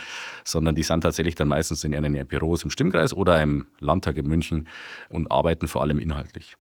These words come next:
Ganz spannende Frage vielleicht, äh, was war ein lustiges, äh, Erlebnis oder gibt's einen Aha-Moment im Landtag,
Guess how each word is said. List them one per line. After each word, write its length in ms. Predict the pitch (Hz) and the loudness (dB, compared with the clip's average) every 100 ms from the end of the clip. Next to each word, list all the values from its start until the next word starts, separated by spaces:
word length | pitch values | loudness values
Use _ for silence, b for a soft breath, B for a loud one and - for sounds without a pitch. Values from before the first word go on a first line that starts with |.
| _ | _
Ganz 180 | 98 113 | 6 6
spannende 340 | - 120 110 | 8 8 8
Frage 300 | 98 90 120 | 6 8 8
vielleicht, 260 | 110 107 110 | 8 6 8
äh, 160 | 104 87 | 6 6
was 220 | 92 85 | 4 6
war 320 | 90 90 85 B B - - | 8 8 6 B B -14 0
ein 60 | |
lustiges, 640 | 90 107 104 90 85 - 78 | 2 2 2 0 0 -4 -6
äh, 60 | |
Erlebnis 680 | 80 73 78 80 95 95 78 | -2 0 2 2 2 0 0
oder 340 | 82 80 78 | 0 0 0
gibt's 240 | 76 80 - | -4 -6 -2
einen 260 | 78 85 | 0 2
Aha-Moment 680 | 67 - 80 95 85 85 73 | 2 2 4 4 4 2 0
im 120 | 73 | -2
Landtag, 440 | 67 87 92 82 | 0 2 2 0